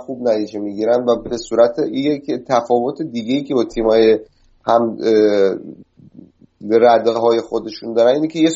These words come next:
ثبات نسبی داره هت-، هرتا،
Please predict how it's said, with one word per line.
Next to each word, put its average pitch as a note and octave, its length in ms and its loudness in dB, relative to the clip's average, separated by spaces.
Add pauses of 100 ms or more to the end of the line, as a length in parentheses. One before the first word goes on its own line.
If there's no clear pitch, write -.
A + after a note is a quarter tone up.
ثبات C3+ 400 2
نسبی D3+ 560 -2
داره G2+ 200 2
هت-، G#2+ 580 -4
هرتا، G2 440 0